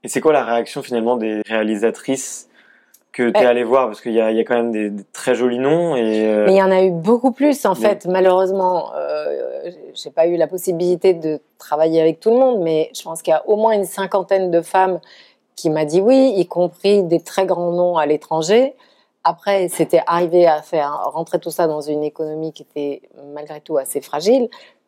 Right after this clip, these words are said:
Speaker 2: Mais il n'y a aucune femme qui n'a pas compris pourquoi je faisais cette demande. Tout le monde a compris que c'était, euh, avant tout un acte féministe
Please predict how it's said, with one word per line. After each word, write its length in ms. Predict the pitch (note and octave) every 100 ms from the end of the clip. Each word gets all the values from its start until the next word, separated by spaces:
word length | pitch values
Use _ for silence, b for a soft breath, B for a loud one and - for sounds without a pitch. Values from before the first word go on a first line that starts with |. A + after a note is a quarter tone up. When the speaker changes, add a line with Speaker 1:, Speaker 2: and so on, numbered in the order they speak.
| -
Speaker 2:
Mais 340 | E3 E3 D#3 - _ _
il 140 | F#3+ G3
n'y 100 | F#3+
a 140 | F3 -
aucune 420 | C#4+ - B3 A#3
femme 440 | A3+ D#4 D#4 A3 - _ -
qui 120 | F3+
n'a 160 | D#3+ D3+
pas 180 | F3
compris 560 | E3 F3 E3 - F#3 F3+
pourquoi 340 | - E3 F3 E3
je 100 | -
faisais 220 | D#3 D#3
cette 180 | D#3+ D3
demande. 420 | D3+ D3+ C#3+ D3 - _ _
Tout 120 | A#3
le 60 | C4
monde 220 | C#4+ C#4
a 100 | F3+
compris 460 | F#3 F#3 - G3 F#3+
que 160 | -
c'était, 640 | D3+ D#3 - D3+ D3+ D3 C3
euh, 180 | C#3+ C#3 b b b _ _
avant 280 | F3 F3 F#3
tout 380 | F3+ G3 G3 F3+ -
un 180 | E3
acte 280 | E3 D#3+ -
féministe 840 | - E3 D#3+ F3+ C4 C#4+ - -